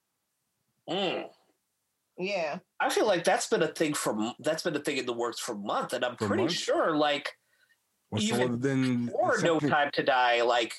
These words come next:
Speaker 1: Universal's logo is on that shit.
Speaker 3: Something, then something weird's going on. Something weird's going on with
Speaker 1: I,
Speaker 3: M G M.
Speaker 1: I mean,
Speaker 3: It's 'cause, 'cause they have been going around trying to shop this movie.
Speaker 2: Mm.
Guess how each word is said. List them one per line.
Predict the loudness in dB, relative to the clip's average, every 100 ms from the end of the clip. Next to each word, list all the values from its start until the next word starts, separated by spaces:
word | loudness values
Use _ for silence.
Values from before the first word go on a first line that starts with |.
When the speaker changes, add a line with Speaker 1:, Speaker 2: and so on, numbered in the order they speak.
| -6
Speaker 1:
Universal's | 0 2 2 2 0 2 0 0
logo | 0 2 2 2 2
is | 0
on | 2 2 2
that | 0 -2
shit. | -4 -8 -10 -12
Speaker 3:
Something, | -10 -6 -4 -2 0 0 0
then | 0
something | 0 0 2
weird's | 2 0 0
going | -2 -2
on. | -4 -12 -18 -20 _ _ _ _ _ -8
Something | -4 -2
weird's | -2
going | -2 -2
on | 0 0
with |
Speaker 1:
I, | 0
Speaker 3:
M |
G | 0 0
M. | -2 -6 _ _ _ _ _ _ _ _ -4
Speaker 1:
I | 0
mean, | 0 0
Speaker 3:
It's | -2
'cause, | -2
'cause | 0
they | 0
have | 2 2 2
been | 2
going | 2
around | 2 2 2 0
trying | 0 -2
to |
shop | 0 0 0
this | -2 0
movie. | -2 -2 -4
Speaker 2:
Mm. | -6